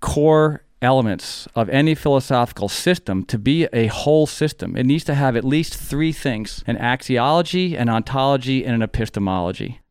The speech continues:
Latinate words, very heady words. Latinate words tend to be heady. Axiology is the principles and the ethics, right? Permaculture has those, probably too many principles, right? We don't have a consistent set of principles. We haven't come to agreement.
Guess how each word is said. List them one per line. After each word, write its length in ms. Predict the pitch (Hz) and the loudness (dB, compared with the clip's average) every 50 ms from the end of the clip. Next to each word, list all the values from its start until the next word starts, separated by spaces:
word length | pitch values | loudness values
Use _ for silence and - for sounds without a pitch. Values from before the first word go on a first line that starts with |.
| _ _ _ - | _ _ _ 0
Latinate 480 | 107 107 110 110 - 131 123 120 120 | 0 2 2 2 2 2 2 2 0
words, 480 | - 123 123 123 120 117 117 113 101 98 | 2 2 4 4 4 4 4 2 0 -2
very 280 | 98 107 104 107 107 | -2 0 2 2 0
heady 340 | 101 - 113 110 110 113 110 | 0 0 0 0 2 2 0
words. 460 | 104 101 107 104 104 104 104 90 95 | 2 2 2 2 2 2 0 -2 -2
Latinate 360 | 95 98 98 95 95 110 104 92 | -2 -2 -2 0 0 -2 -2 0
words 240 | 98 101 101 98 | 0 -2 -2 -2
tend 200 | - - 110 107 | -4 -2 0 0
to 60 | 104 98 | 0 0
be 100 | 104 98 | 0 0
heady. 440 | 101 110 107 101 104 104 98 101 - - | 0 2 2 2 2 2 0 -4 -6 -4
Axiology 960 | - 123 131 - - 139 135 127 131 131 131 135 120 107 120 123 120 120 117 - - | -2 0 0 0 2 2 4 4 6 6 4 4 4 2 2 2 2 2 0 -2 0
is 480 | 131 117 113 113 110 104 - - - - - | 2 4 4 4 2 0 -4 -10 -12 -14 -12
the 60 | - | -8
principles 680 | - - 135 123 113 - 107 - 92 95 101 - - - - | -2 0 0 0 0 -2 -4 -4 -6 -6 -6 -8 -12 -6 -2
and 140 | 117 113 107 | 0 0 0
the 100 | 107 - | 0 0
ethics, 580 | 101 101 - - - - - - - - - - - - - - | -2 -2 -4 -6 -8 -10 -10 -14 -16 -16 -18 -20 -20 -16 -8 -4
right? 240 | 110 104 110 117 - _ _ _ _ _ _ | -2 0 0 -2 -4 _ _ _ _ _ _
Permaculture 520 | - - 143 143 143 135 - 131 - 127 113 | -2 0 0 0 0 0 -2 -2 -2 0 0
has 300 | 117 117 113 113 101 95 | 2 2 2 0 0 0
those, 360 | 117 113 113 107 107 101 - | 2 2 4 2 2 0 -2
probably 300 | - - 117 113 110 107 | -4 -2 0 0 0 0
too 200 | - - - 147 | -2 -2 0 2
many 220 | 143 131 117 107 | 2 2 2 0
principles, 720 | 98 - - 101 92 - - - 95 92 - - - - - | 0 -2 -2 -4 -4 -4 -6 -6 -6 -6 -6 -10 -12 -6 -2
right? 240 | 110 104 107 117 - - - _ _ | 0 0 0 0 -2 -8 -16 _ _
We 120 | - 117 113 | -4 -2 0
don't 120 | 117 117 | 2 2
have 140 | 117 117 107 | 2 2 0
a 40 | 101 | 0
consistent 460 | - 113 101 - 160 165 - 120 101 | -2 -4 -2 0 -2 -2 -2 -4 -4
set 160 | - 107 98 | -2 -2 -2
of 80 | 90 - | -2 -2
principles. 480 | - 107 101 92 - - 110 113 113 | -2 -2 -4 -2 -2 -4 -4 -4 -2
We 120 | 110 113 110 | -2 -2 0
haven't 240 | 113 117 120 117 - | 0 0 -2 -2 -2
come 180 | - 120 117 | -2 -2 0
to 100 | 113 123 | 0 0
agreement. 480 | 127 110 117 139 165 143 92 - - | 0 0 0 0 0 0 -2 -2 -6